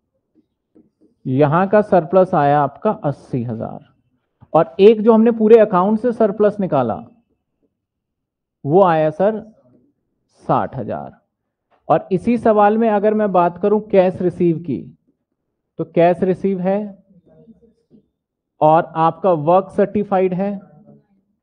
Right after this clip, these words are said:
चार लाख। तो ये अस्सी हजार रुपए की आप इनकम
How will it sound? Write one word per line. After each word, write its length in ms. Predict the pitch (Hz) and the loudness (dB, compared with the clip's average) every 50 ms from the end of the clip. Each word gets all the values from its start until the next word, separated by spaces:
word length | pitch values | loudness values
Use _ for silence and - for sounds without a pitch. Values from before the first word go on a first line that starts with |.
| _ _ _ _ _ _ _ _ _ _ _ _ _ _ _ _ _ | _ _ _ _ _ _ _ _ _ _ _ _ _ _ _ _ _
चार 280 | - 151 110 82 73 71 | -10 -8 -8 -8 -10 -14
लाख। 220 | 71 - - - _ _ _ _ _ _ _ _ _ _ _ - | -16 -18 -18 -20 _ _ _ _ _ _ _ _ _ _ _ 6
तो 180 | 202 214 233 | 8 8 8
ये 400 | 220 196 156 151 180 220 269 277 254 | 6 4 0 0 2 4 4 4 4
अस्सी 460 | - - 214 202 - 190 - 277 269 | 2 0 -2 -2 -2 -2 -2 0 0
हजार 440 | 233 220 202 175 190 190 196 214 214 | 2 2 2 2 2 2 2 2 0
रुपए 260 | 208 208 202 214 208 | -2 -4 -4 -4 -6
की 180 | 208 - 233 226 | -6 -6 -8 -8
आप 380 | - 180 175 175 190 196 190 - - | -6 -6 -4 -4 -4 -6 -8 -10 -12
इनकम 400 | 190 180 185 180 180 208 202 208 | -10 -10 -10 -8 -6 -6 -6 -6